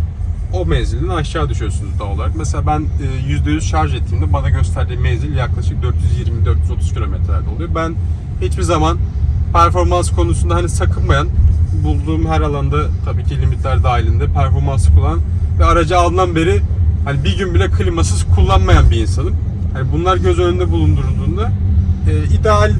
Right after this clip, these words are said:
denebilecek bir menzile sahip. E, bildiğiniz üzere W L T P zaten, e, gerçekçi hani bir menzil değeri veriyor diyebilirim nispeten diğer, e, standartlara göre. O açıdan beş yüz kilometre yakalanıyor. Hatta çok dikkat ederseniz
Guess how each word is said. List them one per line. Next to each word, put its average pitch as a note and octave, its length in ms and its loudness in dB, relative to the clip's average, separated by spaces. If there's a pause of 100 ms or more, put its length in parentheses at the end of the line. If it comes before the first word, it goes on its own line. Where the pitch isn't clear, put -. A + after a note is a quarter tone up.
denebilecek G3 540 2
bir G3 60 -4
menzile F#3 460 0
sahip. - 300 2 (720)
E, D3+ 180 2
bildiğiniz F3 300 0
üzere F#3+ 160 2
W F3+ 340 2
L F3+ 240 2
T - 180 0
P - 120 4
zaten, F#3 420 4 (220)
e, - 320 2 (120)
gerçekçi - 680 2 (460)
hani - 200 2
bir - 60 4
menzil - 460 4 (460)
değeri A#2+ 300 0
veriyor A2+ 340 -2
diyebilirim - 560 -4
nispeten - 460 -2 (240)
diğer, B2 200 -2
e, - 600 -6
standartlara - 640 -6
göre. G#3+ 240 -6 (520)
O G#3+ 80 -4
açıdan F#3+ 360 -4
beş F#3 200 -4
yüz - 80 -8
kilometre E3 380 -4
yakalanıyor. F3+ 460 -2
Hatta F3+ 300 -2
çok - 240 -4
dikkat - 280 -2
ederseniz D#3+ 560 -4